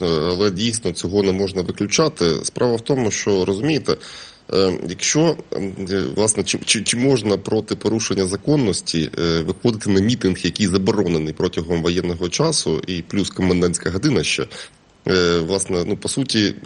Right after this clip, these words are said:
е, борючись за, е, е, щось незаконними методами. Це перше питання. Друге питання, насправді, е, я погоджуюсь от із тезами, які ви озвучили, с-, в частині того, що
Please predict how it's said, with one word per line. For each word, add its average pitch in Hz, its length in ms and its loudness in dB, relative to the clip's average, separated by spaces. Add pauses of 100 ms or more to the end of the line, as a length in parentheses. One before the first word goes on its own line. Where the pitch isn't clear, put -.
е, 90 240 2
борючись 98 720 0
за, 92 400 2
е, 90 300 0 (400)
е, 78 40 -2
щось 180 540 2
незаконними 95 720 -2
методами. - 520 -8
Це - 120 2
перше - 320 -4
питання. - 360 -12 (520)
Друге 175 280 4
питання, 143 440 0
насправді, 110 800 -2
е, 92 40 0 (300)
я 107 120 0
погоджуюсь 104 720 0
от 92 240 -4
із 90 280 2
тезами, 90 420 2
які 87 220 -2
ви 98 120 0
озвучили, 117 600 2
с-, - 220 2
в - 120 -6
частині 117 540 0
того, 131 340 2
що 92 320 2